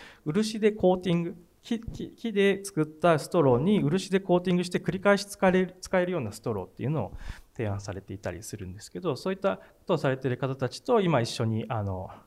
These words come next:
リサーチを始めています。で、具体的には、あの、京都デザインラボの一階にあるレーザー加工機、木材をまあ加工できるよ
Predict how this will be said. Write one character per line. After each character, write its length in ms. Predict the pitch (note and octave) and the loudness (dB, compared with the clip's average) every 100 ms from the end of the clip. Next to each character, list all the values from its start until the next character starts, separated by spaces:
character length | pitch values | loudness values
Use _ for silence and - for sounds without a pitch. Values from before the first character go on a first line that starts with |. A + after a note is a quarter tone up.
| _ _ _ _ _ - | _ _ _ _ _ -6
リ 100 | A#2 | -2
サ 140 | A2+ | -2
ー 60 | G2 | -2
チ 120 | A2+ | -4
を 140 | F2+ | -6
始 260 | - B2+ G2 | -6 -6 -6
め 80 | F2+ | -10
て 140 | - - - - _ A2 | -14 -20 -20 -20 _ -6
い 40 | |
ま 120 | F#2 | -6
す。 200 | - - _ - - | -8 -14 _ -10 -2
で、 100 | C#3 | 0
具 100 | D3+ | 4
体 140 | A3 | 4
的 180 | A3+ A3+ | 4 4
に 100 | G3+ | 6
は、 180 | C#3 A2+ | 6 6
あ 60 | |
の、 100 | A2+ | 2
京 200 | A2+ D#3+ | 4 4
都 120 | D#3 D3 | 6 6
デ 120 | D3 | 6
ザ 120 | D#3 | 4
イ 60 | C#3+ | 4
ン 80 | |
ラ 120 | D3 C3+ | 4 4
ボ 280 | G2 - - - - | 2 -4 -14 -20 -6
の 460 | F3+ F#3+ A2+ - - | 0 2 2 -2 -16
一 100 | - | -6
階 160 | - C#3+ | 2 4
に 80 | C#3 | 4
あ 40 | |
る 200 | A2+ G#2+ | 2 -2
レ 160 | B2 C3 | -2 0
ー 40 | |
ザ 140 | B2 | 0
ー 60 | A#2+ | 0
加 100 | B2 | 0
工 160 | A#2+ G#2 | 0 -2
機、 120 | A2+ | 0
木 260 | C3 C#3+ | 0 2
材 160 | D#3 G#2+ | 2 0
を 40 | |
ま 140 | G2 F#2+ | -2 -8
あ 20 | |
加 120 | - | -12
工 120 | - G2 | -14 -14
で 60 | |
き 60 | - | -10
る 100 | |
よ 60 | F#2+ | -10